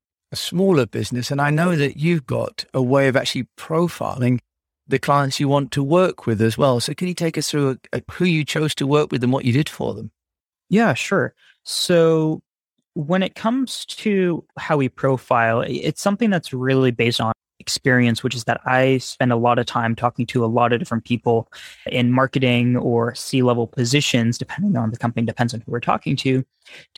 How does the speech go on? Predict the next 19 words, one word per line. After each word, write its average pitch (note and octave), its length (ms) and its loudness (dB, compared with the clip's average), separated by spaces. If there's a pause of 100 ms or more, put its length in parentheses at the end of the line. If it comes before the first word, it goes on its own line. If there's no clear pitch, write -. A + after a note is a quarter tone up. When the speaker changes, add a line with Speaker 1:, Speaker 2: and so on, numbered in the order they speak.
Speaker 2:
to C3+ 760 0
determine D3+ 560 0 (280)
if D3+ 160 2
I D3+ 80 4
feel C#3 240 0
as C3 80 0
though C3 100 2
that B2 160 0
they're B2+ 160 4
a A#2+ 40 2
right A#2 220 0
fit - 180 -2
for - 300 -2
us, A#2+ 280 0
if B2+ 140 -2
they're B2+ 140 2
going A#2+ 320 2
to A#2+ 340 -2 (520)
take - 360 -4